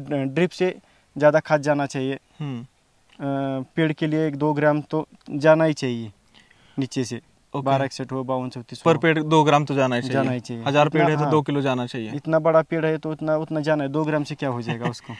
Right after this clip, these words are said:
Speaker 2: <laughs> दोस्तों, ये बहुत ही महत्वपूर्ण बात है कि इन्होंने पिकाडोर मिर्ची यहाँ पे लगाई। कितना प्लांट आपने बोला आधा एकड़ में?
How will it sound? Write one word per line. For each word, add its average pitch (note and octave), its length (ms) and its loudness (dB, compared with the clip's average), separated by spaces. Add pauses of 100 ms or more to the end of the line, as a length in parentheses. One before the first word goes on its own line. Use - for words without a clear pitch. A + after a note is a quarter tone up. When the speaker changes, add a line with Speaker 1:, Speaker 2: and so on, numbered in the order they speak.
(180)
Speaker 2:
<laughs> - 260 -14
दोस्तों, F#3 220 8
ये A3 60 12
बहुत F#3+ 300 10
ही A3 60 4
महत्वपूर्ण F#3+ 580 6
बात D3+ 300 10
है E3+ 100 2
कि E3 180 -4
इन्होंने E3+ 240 2
पिकाडोर E3 420 2
मिर्ची E3 280 -2
यहाँ D#3 160 2
पे E3+ 120 0
लगाई। C#3+ 320 4
कितना F3 240 -2
प्लांट E3+ 260 2
आपने F3 180 0
बोला F3 220 2
आधा E3+ 120 2
एकड़ E3+ 220 0
में? G#3 160 -2